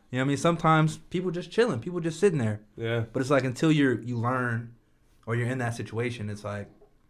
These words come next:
Speaker 1: you don't really know. 'Cause
Speaker 2: Yeah.
Speaker 1: you're, you're, like, fucking shocked, right? You're like,
Speaker 2: Yeah.
Speaker 1: "Damn, this is somebody I always looked up to. This person's dope. Like,
Speaker 2: Yeah.
Speaker 1: I'm trying to do my job. I'm trying to get some dope footage."
Speaker 2: Yeah.
Speaker 1: And then,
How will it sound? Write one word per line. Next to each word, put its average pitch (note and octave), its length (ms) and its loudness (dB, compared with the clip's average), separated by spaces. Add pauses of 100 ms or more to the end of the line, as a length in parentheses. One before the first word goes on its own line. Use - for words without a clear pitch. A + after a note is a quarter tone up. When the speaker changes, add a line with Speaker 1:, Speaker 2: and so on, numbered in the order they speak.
(200)
Speaker 1:
you C3+ 100 -6
don't A#2+ 140 0
really G#2+ 180 0
know. G#2+ 240 -4 (320)
'Cause A#2+ 100 -2
Speaker 2:
Yeah. A#2+ 100 6
Speaker 1:
you're, C#3+ 160 6
you're, B2+ 180 2
like, C3 220 2 (360)
fucking B2 400 -6 (380)
shocked, - 500 -2
right? C3+ 200 0
You're D#3 100 2
like, A#2+ 140 0
Speaker 2:
Yeah. B2 80 2
Speaker 1:
"Damn, C#3+ 240 2
this F3 140 -2
is C#3+ 180 -2 (1040)
somebody D#3+ 320 2
I D3+ 60 4
always D3 260 4
looked D3 160 4
up G#3 160 4
to. G#3 140 2
This F#3+ 140 4
person's A#2 300 2
dope. F#3+ 400 4
Like, B2 180 -2
Speaker 2:
Yeah. A#2 220 2 (300)
Speaker 1:
I'm F3 100 -2
trying D#3+ 200 4
to - 20 0
do C#3 100 2
my A#2+ 160 -4
job. F3 440 0
I'm E3 100 -4
trying D3+ 160 0
to B2 40 -4
get B2+ 120 0
some A2+ 160 -2
dope B2+ 220 0
footage." E3+ 540 2
Speaker 2:
Yeah. A2+ 240 -2 (800)
Speaker 1:
And G2 120 -8
then, G2 300 -8